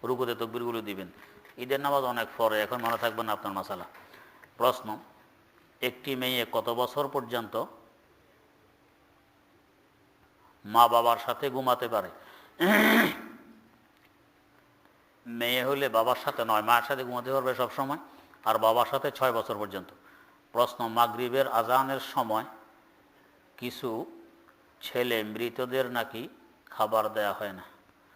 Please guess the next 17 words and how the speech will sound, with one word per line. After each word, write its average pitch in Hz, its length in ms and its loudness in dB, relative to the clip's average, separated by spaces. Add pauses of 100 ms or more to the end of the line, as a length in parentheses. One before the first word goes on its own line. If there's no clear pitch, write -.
(260)
ভাই, 110 120 -4
বুঝে 107 280 -6
আসে 98 160 -6
না। 90 100 -16 (640)
প্রশ্ন, 123 300 2 (520)
একজন 123 460 4
আলেমের 123 500 6 (120)
দুই 127 220 -2
স্ত্রী, 101 340 -10
প্রথম 117 320 -2 (100)
স্ত্রীর 127 380 -8
তিন 123 180 -8
সন্তান, 135 420 -2 (220)
দুইজন 117 440 -6
মেয়ে, 117 300 -4
একজন 113 340 -2
ছেলে, 104 260 -6